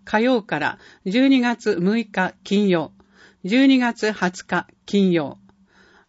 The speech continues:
一般質問、十二月三日火曜から十二月六日金曜。常任委員会、午前十時開会。十二月十日火曜から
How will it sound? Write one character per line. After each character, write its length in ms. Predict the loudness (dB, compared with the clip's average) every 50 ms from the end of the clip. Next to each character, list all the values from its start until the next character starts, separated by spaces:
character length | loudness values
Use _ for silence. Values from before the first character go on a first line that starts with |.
| _ _ -8
一 120 | -8 -8
般 320 | -6 _ -2 0 0 0 -2
質 220 | -4 -6 -4 -2
問、 260 | 0 0 0 -2 -4 -8 -8
十 240 | -4 0 2 4
二 120 | 4 4 4
月 300 | 2 0 0 -2 -2 -2
三 200 | 0 0 -2 -2
日 300 | -4 -4 -4 -4 -4 -4 -6
火 160 | -2 0 2
曜 220 | 2 2 2 0
か 180 | 0 -4 -6 -4
ら 160 | -4 -6 -6 -8 -16 -20 -20 -18 _
十 220 | -4 0 2 4 6
二 100 | 6 4
月 380 | 4 0 -2 -2 -2 -4 -2
六 260 | 0 0 0 0 0 -2
日 300 | -2 -2 -2 -2 -4 -6 _ -4
金 240 | -2 0 2 2
曜。 300 | 2 0 0 -2 -4 -10 _ _ _ _ _ _ _ _ _ _ _ _ -12 -6
常 300 | -2 2 2 4 4 4
任 260 | 4 4 4 2 0
委 220 | 0 2 2 2
員 100 | 0 -2
会、 380 | -4 -6 -8 -8 -8 -8 -12 _ _ -20 _ _ _ _ -2
午 160 | 0 0 2
前 280 | 2 2 0 0 -2 -2
十 240 | -2 0 0 0 0
時 120 | -2 -4
開 260 | -4 -4 -4 -4 -4
会。 360 | -6 -6 -8 -8 -8 -10 -14 _ _ _ _ _ -6
十 280 | -2 2 4 4 6
二 120 | 6 6 4
月 280 | 4 0 -2 -6 -8 -4
十 220 | -2 0 0 -2
日 300 | -2 -2 -2 -2 -2 -4 _ _ _ -10
火 160 | -4 -2 2
曜 220 | 2 2 2 0 -2
か 160 | -4 -6 -4
ら 180 | -4 -4 -6